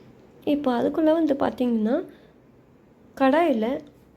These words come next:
ஒரு ஓ-, முக்கால் கப் அளவுக்கு சர்க்கரை சேர்த்துக்கிறேன்.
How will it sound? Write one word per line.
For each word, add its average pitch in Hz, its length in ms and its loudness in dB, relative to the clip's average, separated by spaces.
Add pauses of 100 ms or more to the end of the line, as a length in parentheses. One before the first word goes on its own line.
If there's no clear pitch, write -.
ஒரு 240 160 0 (340)
ஓ-, 226 480 2 (340)
முக்கால் 349 400 2
கப் 285 220 -2
அளவுக்கு 226 300 -2
சர்க்கரை 226 380 -4
சேர்த்துக்கிறேன். 208 600 -2